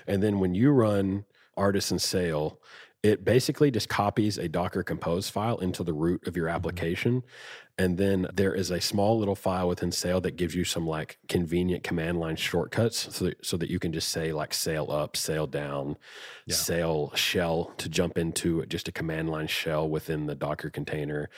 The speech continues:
Speaker 1: sail node, sail N P M, sail composer, basically all these little convenient aliases to run things within your
Speaker 2: Mm-hmm.
Speaker 1: Docker container. But the Docker Compose file is right there in the root of your
Speaker 2: Yeah.
Speaker 1: application. So if you're someone because just, like, you might have a dependency that,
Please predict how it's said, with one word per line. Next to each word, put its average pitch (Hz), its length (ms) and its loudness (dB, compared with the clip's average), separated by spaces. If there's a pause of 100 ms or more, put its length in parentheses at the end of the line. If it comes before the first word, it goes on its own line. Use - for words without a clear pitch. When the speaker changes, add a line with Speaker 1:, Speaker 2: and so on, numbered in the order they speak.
(280)
Speaker 1:
sail 82 640 0 (160)
node, 110 400 6
sail 87 260 -2
N 85 140 -4
P 87 180 -2
M, 87 160 -2
sail 87 240 -2
composer, 80 540 -4
basically 101 320 0
all 113 180 4
these 135 220 2
little 104 340 0 (380)
convenient 98 500 2
aliases 95 600 0
to - 100 -4
run 85 320 0
things 101 280 0
within 85 300 -4
your 80 120 0
Speaker 2:
Mm-hmm. 90 140 -2
Speaker 1:
Docker 85 200 -2
container. 110 420 2
But 92 300 -2 (300)
the 104 80 2
Docker 120 340 2
Compose 101 460 0
file 131 280 4
is 85 140 0
right 87 400 0
there 90 400 0
in 90 80 -4
the 80 80 -2
root 82 260 0
of 85 140 -6
your 82 80 2
Speaker 2:
Yeah. 95 60 2
Speaker 1:
application. 87 560 -2
So - 140 -2
if 85 100 -4
you're 95 100 -2
someone 113 540 2 (460)
because 120 380 4
just, 120 200 2
like, 104 140 2
you 113 100 4
might 127 280 4
have 101 320 0
a 107 40 -2
dependency 101 540 0
that, 92 200 -2